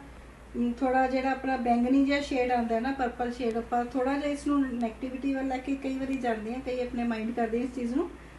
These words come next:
but ਅਹ, really ਦੱਸਾਂ ਤਾਂ ਤੁਹਾਨੂੰ ਇਸ ਦਾ ਬਹੁਤ ਪੋਜ਼ਿਟਿਵ ਜਿਹਾ ਅੰਦਰੋਂ ਦੀ ਨਾ ਇੱਕ ਫੀਲਿੰਗ ਜਿਹੀ ਆ ਰਹੀ ਹੈ। ਕਨਸੈਪਟ ਬਹੁਤ ਵਧੀਆ ਹੈ, ਬਹੁਤ ਸੋਹਣੀ ਚੀਜ਼ ਲੱਗ ਰਹੀ ਹੈ, ਫੁੱਲ ਸਾਈਜ਼ ਔਰ ਇੰਨਾ ਸੌਫਟ ਫੈਬਰਿਕ ਹੈ, ਇੰਨਾ ਸੌਫਟ ਫੈਬਰਿਕ ਹੈ।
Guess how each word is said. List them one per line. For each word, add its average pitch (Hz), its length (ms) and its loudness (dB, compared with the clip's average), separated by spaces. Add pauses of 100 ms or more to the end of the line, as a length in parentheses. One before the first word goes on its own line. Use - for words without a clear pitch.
(260)
but 294 280 2 (840)
ਅਹ, 254 300 4
really 294 480 6
ਦੱਸਾਂ 302 280 2
ਤਾਂ 302 120 2
ਤੁਹਾਨੂੰ 277 360 4
ਇਸ 277 140 4
ਦਾ 294 140 -4
ਬਹੁਤ 277 640 2
ਪੋਜ਼ਿਟਿਵ 277 560 0
ਜਿਹਾ 277 420 0 (160)
ਅੰਦਰੋਂ 233 320 -2
ਦੀ 262 120 -2
ਨਾ 294 180 0
ਇੱਕ 277 200 -4
ਫੀਲਿੰਗ 226 420 0
ਜਿਹੀ 240 160 0
ਆ 214 140 2
ਰਹੀ 202 220 -2
ਹੈ। 320 100 -2 (680)
ਕਨਸੈਪਟ 254 420 2
ਬਹੁਤ 247 500 0
ਵਧੀਆ 277 360 2
ਹੈ, 269 80 -2
ਬਹੁਤ 254 280 -2
ਸੋਹਣੀ 269 220 2
ਚੀਜ਼ 254 260 -2
ਲੱਗ 233 220 -2
ਰਹੀ 240 180 -2
ਹੈ, 247 60 -2
ਫੁੱਲ 269 280 0
ਸਾਈਜ਼ 247 420 0 (560)
ਔਰ 269 100 2
ਇੰਨਾ 294 460 4
ਸੌਫਟ 294 600 0
ਫੈਬਰਿਕ 247 540 -2
ਹੈ, 233 140 2
ਇੰਨਾ 254 260 0
ਸੌਫਟ 240 420 -4
ਫੈਬਰਿਕ 226 420 -2
ਹੈ। 220 200 -2